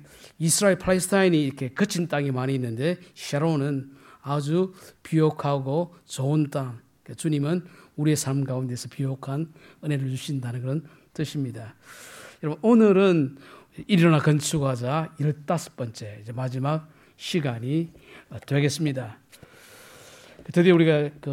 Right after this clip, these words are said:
느헤미야의 이제 고지에, 마지막 고지에, 어, 오르게 됩니다. 여러분, 이천이 년 어떤 일이 있었는지 여러분 혹시 아십니까? 아, 월드컵 날, 월드컵에 한국이 사 강에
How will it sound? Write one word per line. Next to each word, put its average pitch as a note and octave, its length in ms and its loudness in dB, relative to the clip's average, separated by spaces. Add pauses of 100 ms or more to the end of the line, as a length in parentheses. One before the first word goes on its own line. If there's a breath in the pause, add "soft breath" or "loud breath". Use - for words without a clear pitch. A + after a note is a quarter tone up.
느헤미야의 D#3 680 4
이제 B2 100 -6
고지에, D3 760 2
마지막 D#3 420 2
고지에, C3+ 680 -2 (340 soft breath)
어, A2 260 -16
오르게 C#3 720 -4 (280 soft breath)
됩니다. B2+ 480 -6 (960)
여러분, C3 160 -2
이천이 F3 600 4
년 D#3 480 0 (680 loud breath)
어떤 F#3+ 260 6
일이 G3+ 140 6
있었는지 D#3+ 420 6
여러분 C3+ 220 2
혹시 - 360 -2
아십니까? A#2+ 600 -4 (1400 soft breath)
아, C3 80 -8
월드컵 D#3 440 4
날, B2 200 0
월드컵에 F3 840 4 (520 loud breath)
한국이 F#3 720 0 (280 soft breath)
사 D3 320 2
강에 C3+ 540 0